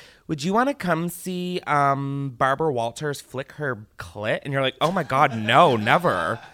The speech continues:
You're just like, "Why would I want that?" Like, literally ever.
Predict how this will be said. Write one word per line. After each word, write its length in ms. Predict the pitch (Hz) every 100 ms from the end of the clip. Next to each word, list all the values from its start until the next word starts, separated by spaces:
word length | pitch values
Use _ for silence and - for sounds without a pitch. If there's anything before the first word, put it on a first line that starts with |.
| - -
You're 200 | - 185
just 200 | 170 180
like, 100 | 190
"Why 540 | 135 139 139 151 165 165 -
would 300 | 123 131 147
I 120 | 139
want 300 | 117 131 160
that?" 280 | 98 101 _ -
Like, 240 | 135 -
literally 640 | 117 123 135 131 113 92 92
ever. 320 | 85 - 78